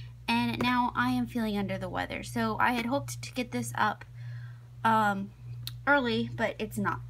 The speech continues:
So anyways, I have my list of things that I have to get done this week. I have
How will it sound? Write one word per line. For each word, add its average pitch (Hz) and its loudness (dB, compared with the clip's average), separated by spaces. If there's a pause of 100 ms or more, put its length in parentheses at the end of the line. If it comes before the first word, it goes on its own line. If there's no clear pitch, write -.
So 226 2
anyways, 247 2
I 233 2
have 254 2
my 254 2
list - -2 (540)
of 240 -2
things 269 2
that 247 0
I 240 0
have 247 0
to 233 -6
get 214 -4
done 285 2
this 294 -2
week. 277 -2 (120)
I 233 6
have 240 0